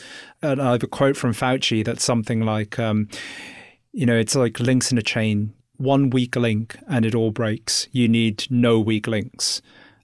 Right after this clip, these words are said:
And the testing problem was our weakest link. You know, there were a few, but that's just a, a perfect example of what he was talking about. Like, that one thing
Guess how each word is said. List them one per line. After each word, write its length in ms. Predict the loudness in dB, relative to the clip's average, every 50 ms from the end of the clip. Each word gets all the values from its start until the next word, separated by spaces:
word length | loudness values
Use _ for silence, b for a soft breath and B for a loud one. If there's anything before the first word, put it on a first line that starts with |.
| b
And 360 | -2 0 2 4 4 4 4 2
the 100 | 2 0
testing 420 | 2 2 2 2 2 2 0 2
problem 380 | 2 2 0 2 0 0 2 2
was 300 | 2 0 0 0 -2 -2
our 300 | 0 2 2 2 2 2
weakest 440 | 2 0 0 0 0 -2 -2 0
link. 420 | 0 0 0 -2 -4 -8 -16 -20 _ -4
You 80 | 0
know, 80 | 2 4
there 100 | 4 6
were 140 | 6 4 4
a 40 |
few, 360 | 2 2 2 2 4 4 2 2
but 260 | 2 0 0 0 2
that's 340 | 0 0 0 0 -2 -4 -2
just 320 | 0 0 0 0 0 0
a, 240 | 2 2 2 0 -2
a 60 | -4
perfect 580 | -4 -4 -2 0 2 2 2 2 0 -2 -2 -2
example 400 | -2 0 0 0 0 0 0 -2
of 80 | -2
what 120 | 0 0 0
he 60 | 0
was 120 | -2 0
talking 320 | 0 0 -2 0 0 -2 -2
about. 240 | -2 -2 -4 -4
Like, 140 | -4 -6 -4
that 160 | -4 -4 -2
one 340 | 0 0 2 2 2 2 2
thing 500 | 0 0 -2 0 0 0 0 0 -2 -4